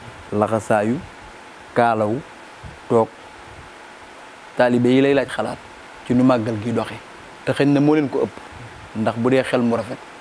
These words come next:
ak lu Mbàkke ko am. Waaye kenn ku ne xeebul sam xel, dana la laaj.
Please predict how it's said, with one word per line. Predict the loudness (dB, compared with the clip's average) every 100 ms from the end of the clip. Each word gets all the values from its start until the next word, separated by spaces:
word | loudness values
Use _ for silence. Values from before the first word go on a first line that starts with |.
| -20 -10
ak | -4
lu | 0
Mbàkke | 2 0 -4 -8
ko | -8
am. | -10 -16 -20 -20 -16 -8
Waaye | -6 -2
kenn | 2 2
ku | 4
ne | 2
xeebul | 4 4 4
sam | 2 -2
xel, | -2 -2
dana | 2 4
la | 4
laaj. | 4 2